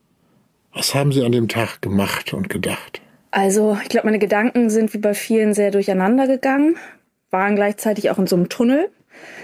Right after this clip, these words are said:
Speaker 2: Gemacht habe ich, beziehungsweise gegeben habe ich Interviews, die waren ja schon vorher festgelegt. Das war auf der einen Seite irritierend, auf der anderen Seite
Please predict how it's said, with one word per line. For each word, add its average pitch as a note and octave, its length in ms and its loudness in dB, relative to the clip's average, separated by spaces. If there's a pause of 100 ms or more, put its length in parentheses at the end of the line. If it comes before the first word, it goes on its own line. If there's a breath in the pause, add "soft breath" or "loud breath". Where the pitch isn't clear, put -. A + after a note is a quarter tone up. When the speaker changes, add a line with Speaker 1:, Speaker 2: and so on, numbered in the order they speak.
(100 loud breath)
Speaker 2:
Gemacht G#3+ 540 0
habe A#3 300 0
ich, A3 400 -2
beziehungsweise G3 420 0
gegeben G#3+ 420 0
habe G3 140 -4
ich G3 80 -4
Interviews, B3+ 640 0
die G#3+ 120 -2
waren G#3 220 2
ja G#3 100 2
schon F#3+ 420 0
vorher G3 520 0
festgelegt. - 800 -2 (920 loud breath)
Das - 360 -2 (160)
war G#3 540 0 (420)
auf G3+ 160 -2
der A3 100 0
einen G#3+ 200 2
Seite G3+ 380 0
irritierend, A#3+ 640 0
auf G#3+ 100 -2
der - 140 -2
anderen G#3+ 240 2
Seite G#3 500 0